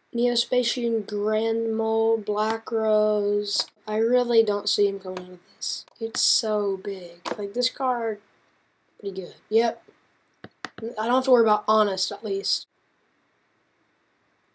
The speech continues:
And I definitely don't want a Torrential guy. You know what? If he had Torrential, he would have probably used it already. A standby phase. Tribute.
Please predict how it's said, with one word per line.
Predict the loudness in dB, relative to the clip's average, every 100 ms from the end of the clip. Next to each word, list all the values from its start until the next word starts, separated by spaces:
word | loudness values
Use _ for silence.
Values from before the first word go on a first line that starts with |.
| -8
And |
I | -4
definitely | -2 0 0
don't | 0
want | -2
a |
Torrential | -6 -10 -10 -8 -6 -6 -10 -12 -10 -12 -14
guy. | -12 -12 -16 -14 -4
You | -2
know | 2
what? | 2 4 2 -2 _ -8
If | -4
he | -4
had | -2 -2 0
Torrential, | 2 2 2 2
he | 0
would | 2 0
have | -2 -2
probably | -6 -2 -2
used | 0 -2 -2
it | -4
already. | -4 -2 -2 0 -2 -4 _ _ _ _ _ _ -12
A | -4
standby | -4 -4 -4 -4 -2 0 -2 -2
phase. | -4 -4 -2 -2 -4 -4 -6 -10 -20 _ -20 _ _ _ _ _ _ _ _ -18 -18 -20 -20 _ _ _ _ _ _ _ _ _ _ _ -18 -18 -20 -20
Tribute. | -12 -6 -4 -4 -2 -2 -2